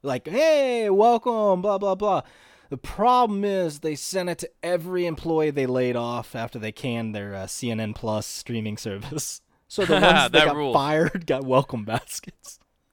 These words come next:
Speaker 2: That fucking rips. Well, at least they, with the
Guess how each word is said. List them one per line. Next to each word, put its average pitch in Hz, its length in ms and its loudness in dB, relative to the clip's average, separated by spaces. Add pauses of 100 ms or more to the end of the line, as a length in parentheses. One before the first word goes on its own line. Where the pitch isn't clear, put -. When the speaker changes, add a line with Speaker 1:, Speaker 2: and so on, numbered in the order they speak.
(180)
Speaker 2:
That 120 440 -2
fucking 110 640 -10
rips. 113 440 -8
Well, 160 180 2
at 156 80 -6
least 208 280 -8
they, 151 260 -2
with 139 200 -6
the 139 80 -8